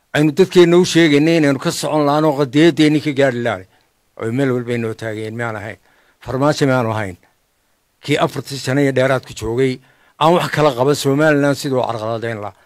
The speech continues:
oo dadkeenna aynu maalin walba u sheegaynay. Dee ma in yaroo lacag oo laynoo keenaynu ayaynu isku beddelaynaa. Oo aynu waddankeenna iyo qadiyadeennii iyo shalay baa Maraykan laga yimi. Oo partnership laynoo sameeyey, oo biil maanta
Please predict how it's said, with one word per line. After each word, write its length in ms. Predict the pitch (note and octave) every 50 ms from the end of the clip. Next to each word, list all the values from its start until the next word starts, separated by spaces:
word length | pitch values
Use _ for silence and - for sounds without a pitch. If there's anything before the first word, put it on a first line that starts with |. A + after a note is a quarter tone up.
| _ _ _ _ _ _ -
oo 80 | - C#3+
dadkeenna 440 | C3 E3+ D#3+ C3 - D3+ C#3 B2+ B2 A#2+
aynu 100 | A#2 A#2
maalin 280 | B2 B2 B2+ C#3 C#3
walba 180 | C3 A#2+ A#2 B2
u 60 | A#2
sheegaynay. 420 | A2 - A#2 A2 G#2 G#2 G2+ G#2+ - _ _ _ _ _ _ _ _ _ _ _ _ _ _ _ _ _ _ _ _ _ _ _ _ _ _ _ _ _ _ -
Dee 80 | A#2+
ma 120 | A2+ B2 C3
in 120 | D3+ D#3+
yaroo 180 | D#3+ D#3 D#3 D#3+
lacag 240 | D#3 C#3 C#3 D#3+ D#3+
oo 140 | D3 D#3 D#3
laynoo 260 | C#3+ C3+ C#3+ D3+ D3
keenaynu 560 | - - B2+ C3 C3+ D#3 D#3 C3+ B2 A#2 -
ayaynu 240 | A#2+ C#3 D3+ D#3 C#3+
isku 160 | B2+ - -
beddelaynaa. 480 | C#3 C#3+ C3 C#3+ B2+ A2+ F#2 F2 F2+ - _ _ _ _ _ _ _ _ _ _ _ _ _ _ _ _ -
Oo 80 | G2+ G2+
aynu 160 | G#2 A2 A#2
waddankeenna 520 | C3 B2+ - B2 - - C3 A#2+ G#2 G#2+
iyo 200 | G#2 G#2+ A2+ B2 A#2 -
qadiyadeennii 720 | A#2+ G#2 - C3 C3 B2+ C3 A#2+ A2 G#2+ G#2+ A#2 A#2+ A#2+ A2+ _ _ _ _ _ _ _ _ _ -
iyo 280 | A#2+ B2 C3 B2+ - - _ _
shalay 300 | - - F3+ F3 E3 D#3+
baa 160 | D3 C#3+ C#3
Maraykan 380 | B2+ B2 C3 C#3+ B2+ - A#2+ A#2
laga 140 | A2+ A#2+
yimi. 220 | B2 A2+ G#2+ F#2 - _ _ _ _ _ _ _ _ _ _ _ _ _ _ _ _ _ _ -
Oo 400 | C#3 C#3 C#3 C#3 C3+ B2+ B2 - _ - - _ _ _ _ _ _ _ _ _ _ _ _ _
partnership 640 | - D#3+ E3+ E3+ - - D3 D#3 D3+ C#3+ - D#3+ C#3+
laynoo 320 | C#3 A#2+ B2+ A#2+ B2+ C3+ B2+
sameeyey, 400 | - B2+ B2 A#2+ G#2 G#2 G#2+ -
oo 180 | - C3+ C#3+ C#3+
biil 340 | B2+ B2+ F3+ F#3 F3+ C#3+ B2
maanta 500 | A#2+ D3 E3 E3 - D3 C3 A#2 A2